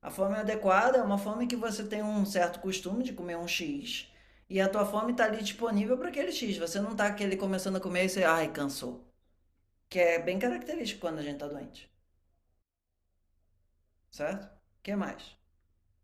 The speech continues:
Ah, a Moniquinha escreveu, "Boa vitalidade, sem se sentir cansado." Sem se sentir cansado, beleza.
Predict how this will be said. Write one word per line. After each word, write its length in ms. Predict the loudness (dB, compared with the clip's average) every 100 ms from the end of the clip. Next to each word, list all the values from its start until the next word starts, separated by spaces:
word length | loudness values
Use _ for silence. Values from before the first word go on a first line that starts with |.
| _ _ _ _ _ _ _ _ _ _ _ _ _ _ _ _ _ _ _ -6
Ah, 560 | 0 2 2 -2 -8 -18 _ -6
a 320 | -4 -2 -2
Moniquinha 680 | -4 -6 -6 -6 -6 -8
escreveu, 480 | -8 -6 -4 -2 -2
"Boa 180 | 2 2
vitalidade, 1000 | 2 0 0 0 0 2 2 0 -2 -6 -10 -20 _
sem 200 | -10 -8
se 200 | -6 -6
sentir 500 | -6 -8 -6 -6 -6
cansado." 880 | -6 -6 -4 -2 0 0 -2 -4 -6 -14 _ _ _ _ _ _ _ _ _ _ _
Sem 240 | -10 -2 0
se 160 | -2
sentir 320 | -6 -4 -2 2
cansado, 480 | 2 4 4 4
beleza. 640 | 6 6 6 0 -4 -10